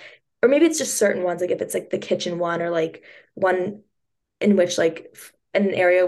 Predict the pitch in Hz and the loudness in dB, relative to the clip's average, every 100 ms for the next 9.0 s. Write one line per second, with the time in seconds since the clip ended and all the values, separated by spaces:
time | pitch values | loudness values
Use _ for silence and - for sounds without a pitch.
0 | 180 180 180 180 175 180 170 - - 190 | 0 -6 -4 -4 -4 -2 -2 -2 -2 -4
1 | 202 160 - 220 233 - - - _ _ | -2 -4 0 -2 -2 -12 -20 -20 _ _
2 | 185 175 175 - _ _ _ _ _ _ | -4 -4 -6 -12 _ _ _ _ _ _
3 | _ - 240 - 185 208 214 208 262 269 | _ -4 0 0 0 0 0 0 2 -2
4 | - 269 302 320 - - - - 247 247 | 0 0 0 -2 -10 -18 -12 -4 2 4
5 | 214 214 - _ _ - 208 175 180 - | 2 -2 -16 _ _ -16 -6 -2 -2 -6
6 | - 226 226 226 202 190 - 208 202 208 | -6 0 2 2 0 -4 -4 -6 -4 -4
7 | 208 202 202 - _ _ _ _ 381 214 | -2 -4 -6 -10 _ _ _ _ -2 -2
8 | 170 - - - 214 208 - - - | -2 -10 -10 -4 -4 -2 -6 -8 -14